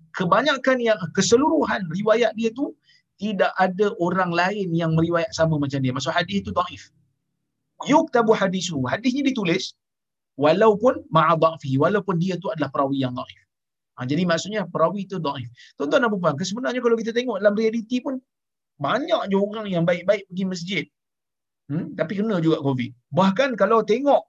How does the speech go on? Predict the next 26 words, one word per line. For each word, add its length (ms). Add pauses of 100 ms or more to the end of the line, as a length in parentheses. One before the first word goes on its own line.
(120)
masa 480
gelombang 400
yang 160
pertama 400
covid 400
dekat 160
Malaysia 400
ni, 80 (720)
siapa 320
yang 160
kena? 240 (1120)
Golongan-golongan 720
tabligh 400
yang 160
memang 320
memakmurkan 560
masjid. 320 (320)
Iaitu 560
bila 240
mereka 280
mengadakan 520
perhimpunan 560
di 160
Masjid 240
Seri 240
Petaling. 400